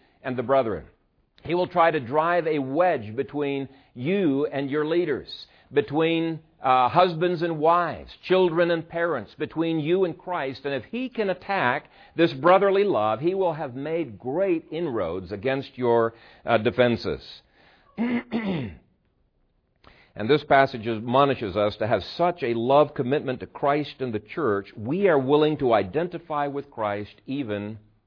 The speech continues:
when it is not convenient. Now, in verses ten through eleven, he lays down a theological reason why Jesus had to suffer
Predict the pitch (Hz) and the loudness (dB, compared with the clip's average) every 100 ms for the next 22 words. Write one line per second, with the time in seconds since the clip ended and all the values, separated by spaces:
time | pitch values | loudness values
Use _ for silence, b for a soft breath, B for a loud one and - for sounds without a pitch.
0 | _ _ 110 110 107 101 95 101 - 110 | _ _ -4 -2 -2 -4 -4 -4 -4 -8
1 | 87 98 92 73 - _ _ _ 101 101 | -4 -2 -2 -6 -10 _ _ _ -8 -2
2 | 131 160 127 - 151 147 147 135 113 120 | 0 0 -2 -8 -6 -4 -4 -4 0 2
3 | 131 98 120 160 _ _ _ _ _ _ | 2 2 -6 -12 _ _ _ _ _ _
4 | 123 123 135 160 117 127 135 131 101 143 | -8 -2 0 0 0 -2 -2 -4 -6 -6
5 | 139 131 135 139 127 - 113 110 107 b | -2 0 0 -2 -8 -10 -6 -6 -8 b
6 | b _ 110 151 165 123 120 117 139 175 | b _ -2 2 2 0 -2 0 0 0
7 | 135 143 123 127 131 135 127 - - 117 | -2 -6 -8 -10 -6 -6 -6 -6 -6 -6
8 | - | -8